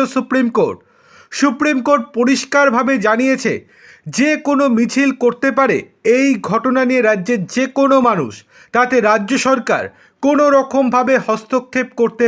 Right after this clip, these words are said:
পারবে না। কিন্তু কোথায় কি? আজকে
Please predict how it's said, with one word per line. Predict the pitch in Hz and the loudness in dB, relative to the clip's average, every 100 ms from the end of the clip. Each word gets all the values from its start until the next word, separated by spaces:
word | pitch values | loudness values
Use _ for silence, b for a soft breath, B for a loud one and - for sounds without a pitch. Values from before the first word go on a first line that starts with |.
| 233 | 0
পারবে | 214 214 208 220 | 0 0 0 0
না। | 220 269 151 101 _ b b b | 2 2 0 -6 _ b b b
কিন্তু | 185 214 220 | -4 -2 0
কোথায় | 247 247 277 277 | 0 2 -2 0
কি? | 226 113 - B B B | -4 -4 -8 B B B
আজকে | 233 233 233 | 0 2 0